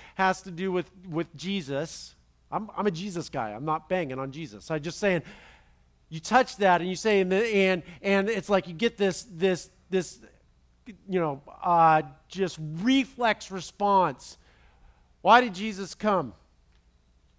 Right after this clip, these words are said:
Die for our sins. Okay.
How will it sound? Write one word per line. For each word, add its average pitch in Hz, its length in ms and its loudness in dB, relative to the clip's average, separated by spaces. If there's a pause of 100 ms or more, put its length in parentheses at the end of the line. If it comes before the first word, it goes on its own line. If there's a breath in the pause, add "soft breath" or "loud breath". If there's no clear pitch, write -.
(1080)
Die 269 180 8
for 240 120 6
our 269 120 12
sins. 220 520 0 (2500)
Okay. 196 300 2